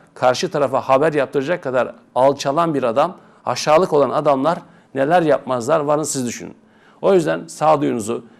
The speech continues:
vicdanınızı önünüze aldığınız, bu memleketin evlatlarını,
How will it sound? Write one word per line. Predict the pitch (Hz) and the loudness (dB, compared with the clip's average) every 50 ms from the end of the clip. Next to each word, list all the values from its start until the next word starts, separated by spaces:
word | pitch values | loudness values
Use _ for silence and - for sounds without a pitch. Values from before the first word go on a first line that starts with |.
| _ _ - | _ _ -2
vicdanınızı | 127 139 139 123 143 135 131 131 127 117 110 135 143 | 0 0 2 2 2 2 2 0 -2 -2 -2 0 0
önünüze | - 123 123 127 123 117 117 135 | 0 0 -2 -2 -2 0 2 2
aldığınız, | 131 120 113 104 101 98 95 - - - _ _ - | 2 2 2 -2 -6 -8 -10 -12 -16 -18 _ _ -4
bu | 143 151 | -2 -2
memleketin | 156 151 147 147 156 143 143 156 147 | 0 -2 -2 -2 -4 -4 -4 -6 -2
evlatlarını, | 143 139 139 139 135 135 135 131 123 120 135 143 160 151 | 0 2 2 2 2 2 0 0 0 0 0 -2 -2 -4